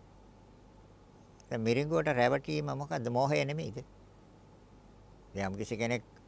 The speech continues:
මිරිඟුව දැකලා කිව්වොත් අපි යන්කෝ අන්න අතන හරි පිපාසයි, හරි තිබයි. අන්න අතන වතුර ටිකක් තියෙන යන්කෝ වතුර ටිකක් බොන්න. එයාට කවදාවත් වතුර අරන් දෙන්න බෑ.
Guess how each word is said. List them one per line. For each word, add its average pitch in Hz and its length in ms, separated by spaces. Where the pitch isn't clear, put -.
මිරිඟුව 104 560
දැකලා 110 300
කිව්වොත් 113 380
අපි 101 180
යන්කෝ 107 240
අන්න 101 140
අතන 104 280
හරි 104 180
පිපාසයි, 104 520
හරි 101 220
තිබයි. 107 380
අන්න 95 180
අතන 104 200
වතුර 98 300
ටිකක් 107 240
තියෙන 117 200
යන්කෝ 98 280
වතුර 95 220
ටිකක් 92 180
බොන්න. 73 200
එයාට 104 200
කවදාවත් 101 400
වතුර 101 220
අරන් 95 240
දෙන්න 92 180
බෑ. 110 160